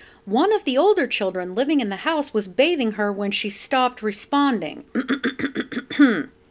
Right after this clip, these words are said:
Fayette County District Attorney Mike, can't pronounce that, said the girl was kept in a dog crate, was hypothermic, had abrasions, sores, and a bad infection.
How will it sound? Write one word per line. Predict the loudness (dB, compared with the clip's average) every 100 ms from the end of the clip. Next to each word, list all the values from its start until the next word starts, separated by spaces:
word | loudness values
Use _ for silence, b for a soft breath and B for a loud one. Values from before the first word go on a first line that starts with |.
| B B B B B -4
Fayette | 4 6 6 2
County | 4 4 4
District | 2 0 0 -2
Attorney | -6 -2 0 0
Mike, | 0 2 2 0 -4 -20 _ _ _ _ _ _ _ _ _ -6
can't | -6 -2
pronounce | -2 -2 -2
that, | 2 2 2
said | 2 0 0
the |
girl | -2 2 2 2
was | 2 0
kept | -2 -4 -4 -2
in | 0
a | 0 0
dog | 0 0 -2
crate, | -2 0 -2 -4 b b b
was | 0 2 0 -4
hypothermic, | -2 0 -2 -2 -2 2 2 0 -4 -8 -18 -20 b b b b b _ _ _ B B B B -6
had | -2 0
abrasions, | 0 2 2 2 2 -2 -4 -8
sores, | -4 0 2 2 0 -2
and | -4 -2
a | -2
bad | -2 -2 0 2 2
infection. | 0 0 -2 -4 -6 -4 -6 -6 -6 -10